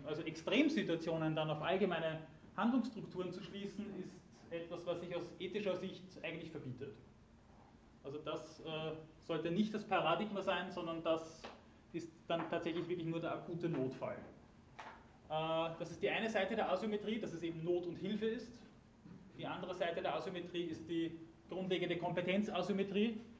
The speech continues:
Die Patientin ist in, in den allermeisten Fällen ja medizinische Laien.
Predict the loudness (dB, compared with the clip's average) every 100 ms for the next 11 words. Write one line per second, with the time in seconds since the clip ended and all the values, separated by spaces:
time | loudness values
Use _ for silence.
0 | -20 -20 -12 -4 -2 0 0 0 -2 -2
1 | -2 -4 -8 -14 -20 -14 -6 -4 2 4
2 | 4 4 0 -2 0 0 0 -6 -10 -6
3 | -2 -2 -2 -6 -6 -6 -6 -4 -2 -4
4 | -8 -4 -2 2 2 2 0 -2